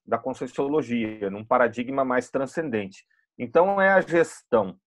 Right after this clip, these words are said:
da própria vida, o gerenciamento da sua vida, levando em consideração, principalmente, a realização da sua programação existencial. Então, isso vai envolver ter um planejamento,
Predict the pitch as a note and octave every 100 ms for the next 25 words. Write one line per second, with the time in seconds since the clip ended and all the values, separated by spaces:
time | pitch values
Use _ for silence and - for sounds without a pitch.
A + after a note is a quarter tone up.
0 | _ G#2 A2 B2 A#2 - A2 G2 F#2+ A2+
1 | B2 F3 _ - - A2+ B2 B2 - G2+
2 | G2 B2+ D#3 - _ _ _ _ _ G2+
3 | G2+ - F#2+ F#2 D3 A#2+ - _ B2+ C3+
4 | A#2+ F3+ F3+ - C#3+ - B2 A2 G#2+ -
5 | C3 - F3+ G3+ - A2+ C#3 D3 - -
6 | _ _ A2+ G#2+ E3+ F#3+ E3+ D3 B2 -
7 | D3 D#3 C#3 - - - G#3 G#3 D#3 C#3
8 | B2 B2 A#2 G2+ A#2 A2+ G2+ F#2+ G2+ G2
9 | - E2+ D2+ _ _ _ _ _ _ _
10 | G#2+ C#3+ D3+ F3 F3 F3+ E3+ E3 C3 A#2
11 | B2 G2 _ _ _ - D3 C#3+ C3 -
12 | D#3+ E3 D#3 D3+ D3 C#3+ C#3 -